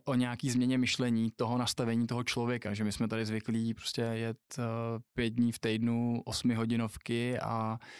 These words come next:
a někde na třísměnný provoz a, a že vlastně ten hla-, nebo ta hlavní věc je nějaká individualizace potřeb toho zaměstnance nebo toho člověka. To znamená, eh, nějak vystavování,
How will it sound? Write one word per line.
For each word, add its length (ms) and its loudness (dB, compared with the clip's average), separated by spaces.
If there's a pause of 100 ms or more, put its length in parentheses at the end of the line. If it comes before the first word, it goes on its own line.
(260)
a 220 0
někde 240 0
na 100 0
třísměnný 540 0
provoz 840 -2
a, 340 -2 (360)
a 100 -2
že 120 2
vlastně 580 0 (400)
ten 340 4
hla-, 260 -2 (100)
nebo 180 0
ta 120 -4
hlavní 440 2
věc 240 0
je 220 0
nějaká 460 -2
individualizace 1000 0
potřeb 460 -4
toho 260 -2
zaměstnance 580 0
nebo 180 0
toho 160 -4
člověka. 520 -4 (720)
To 80 0
znamená, 440 -2 (720)
eh, 60 -4 (460)
nějak 300 -6 (140)
vystavování, 1200 0